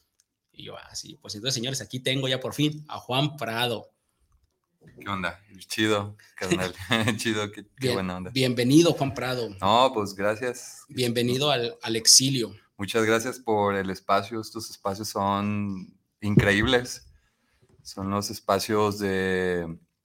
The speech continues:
Speaker 2: del barrio, ¿no? Del pueblo. Son los espacios alternativos donde no nos censuran jamás y se alza la voz
Speaker 1: Sí.
Speaker 2: de aquí, de,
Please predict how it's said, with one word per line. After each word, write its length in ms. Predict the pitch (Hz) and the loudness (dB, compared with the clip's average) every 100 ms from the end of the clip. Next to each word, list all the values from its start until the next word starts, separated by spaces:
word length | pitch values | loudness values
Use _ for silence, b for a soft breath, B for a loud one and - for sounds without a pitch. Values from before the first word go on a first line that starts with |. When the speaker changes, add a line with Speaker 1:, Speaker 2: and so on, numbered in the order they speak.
| - - - _ - | -20 -20 -20 _ -10
Speaker 2:
del 180 | 92 92 | -2 6
barrio, 420 | 104 135 143 117 | 8 8 6 4
¿no? 200 | 107 147 | 2 0
Del 220 | 147 98 | -2 -2
pueblo. 640 | - 110 131 131 123 120 - | 0 0 0 -2 -4 -6 -10
Son 120 | 107 | -8
los 100 | 120 | -6
espacios 360 | - 104 117 117 | -2 -2 -2 -6
alternativos 800 | 98 90 92 90 101 107 107 | -6 -6 -8 -4 -4 -2 -4
donde 560 | 98 92 92 90 90 90 _ B B B - | -6 -8 -8 -8 -10 -12 _ B B B 2
no 140 | 101 | 4
nos 160 | 117 120 | 6 4
censuran 560 | 107 - 117 113 107 | 0 2 4 8 8
jamás 720 | 101 98 98 98 104 104 101 107 | 6 2 4 6 6 2 -4 -10
y 640 | 95 92 92 92 92 90 90 - B B B B | -8 -8 -8 -8 -8 -8 -12 -18 B B B B
se 140 | 98 | -2
alza 240 | 98 110 | 2 4
la 80 | 104 | 6
voz 800 | 101 101 101 98 - - - - | 6 4 2 -2 -10 -12 -14 -16
Speaker 1:
Sí. 340 | - 117 131 - | -10 -6 -8 -8
Speaker 2:
de 80 | 98 | -12
aquí, 180 | 85 98 | -8 -4
de, 320 | 98 95 90 | -2 -4 -6